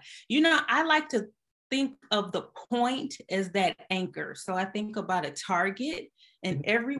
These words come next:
Speaker 1: word that you're saying is like that bow and arrow, and everything you're saying is supposed to hit that point
Speaker 2: Mm-hmm.
Speaker 1: right in the middle of that bullseye.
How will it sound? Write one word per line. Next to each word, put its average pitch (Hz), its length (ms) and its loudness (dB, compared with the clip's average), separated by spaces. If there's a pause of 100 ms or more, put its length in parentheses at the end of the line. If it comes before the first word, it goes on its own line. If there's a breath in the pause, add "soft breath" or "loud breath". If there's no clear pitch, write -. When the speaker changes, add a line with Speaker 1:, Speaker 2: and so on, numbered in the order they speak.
Speaker 1:
word 220 340 2
that 202 200 0
you're 202 80 -2
saying 196 420 -2
is 180 180 -8
like 175 260 -4
that 160 220 -2
bow 185 200 2
and 185 160 0
arrow, 160 340 -4
and 143 180 -6
everything 226 460 2
you're 196 100 0
saying 185 380 -4
is 160 100 -6
supposed - 380 -10
to 160 60 -8
hit 196 240 -6
that 175 200 -2 (180)
point 175 440 0 (460)
Speaker 2:
Mm-hmm. 156 320 2
Speaker 1:
right 214 220 6
in 208 60 -8 (140)
the 196 140 0
middle 196 180 -2
of 180 60 -2
that 175 200 0
bullseye. 156 560 -6